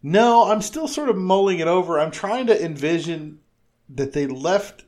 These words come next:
this guy in the mortal world with a box in his chest and his shit wrapped around stuff in there. I mean, I don't know what it looks like. I'm sure it looks, you know,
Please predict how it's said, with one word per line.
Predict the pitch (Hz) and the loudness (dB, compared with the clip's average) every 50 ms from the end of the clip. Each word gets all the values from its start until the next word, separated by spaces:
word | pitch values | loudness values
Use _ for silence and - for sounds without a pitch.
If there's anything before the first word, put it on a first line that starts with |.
| _ _ _ | _ _ _
this | 151 143 147 143 - | -10 -8 -8 -8 -8
guy | - - 156 147 156 160 160 | -4 -2 0 2 2 2 2
in | 160 151 143 | 2 0 -2
the | 139 139 | -2 -4
mortal | 139 139 139 147 156 147 147 135 123 | -4 -2 0 0 2 2 2 0 0
world | 127 147 151 147 139 123 | 0 0 0 0 0 -2
with | 120 120 110 | -4 -6 -6
a | 98 | -8
box | - - - 127 123 131 139 170 - - - | -10 -4 0 2 2 4 2 0 -4 -8 -8
in | 127 110 | -8 -6
his | 107 104 - - | -6 -8 -8 -10
chest | - - 123 110 110 107 - - - | -8 -4 -4 -4 -4 -4 -8 -10 -12
and | 110 110 | -10 -10
his | 107 104 101 101 - - | -10 -10 -12 -12 -14 -12
shit | - - - 151 147 147 - 101 | -12 -6 -4 -4 -4 -4 -6 -6
wrapped | 110 107 107 107 - 107 | -6 -6 -6 -6 -6 -8
around | 101 104 107 104 104 104 104 104 101 - | -8 -6 -6 -6 -6 -8 -8 -12 -16 -20
stuff | - - - 123 120 - - | -16 -8 -6 -6 -6 -6 -8
in | 117 110 | -10 -8
there. | 107 101 | -6 -4
I | 113 120 | -4 -4
mean, | 123 135 | -2 -2
I | 151 160 | -2 -2
don't | 160 143 | -2 -2
know | 127 | -2
what | 120 113 104 | -4 -6 -8
it | 101 | -10
looks | 104 104 104 - | -12 -14 -14 -14
like. | 117 104 | -14 -12
I'm | 110 113 117 | -12 -12 -10
sure | 113 - 143 117 | -8 -6 -6 -6
it | 95 | -6
looks, | 104 101 95 - - - | -8 -12 -16 -16 -20 -18
you | - 131 117 | -16 -14 -14
know, | 95 90 85 | -14 -14 -16